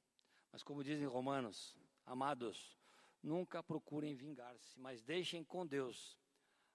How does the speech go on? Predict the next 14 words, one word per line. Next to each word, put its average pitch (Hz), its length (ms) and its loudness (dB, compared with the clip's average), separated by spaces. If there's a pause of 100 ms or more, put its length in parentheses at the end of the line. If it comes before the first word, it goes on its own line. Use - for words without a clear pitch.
a 120 180 -2
ira, 120 320 -2 (640)
pois 117 160 -6
está 127 240 0
escrito: 131 400 -4
'Minha 185 520 2 (100)
é 131 100 2
a 127 40 4
vingança, 123 720 -2 (140)
eu 170 340 2 (300)
retribuirei', 123 680 2 (380)
diz 120 140 -10
o 123 80 -6
Senhor." 110 360 -6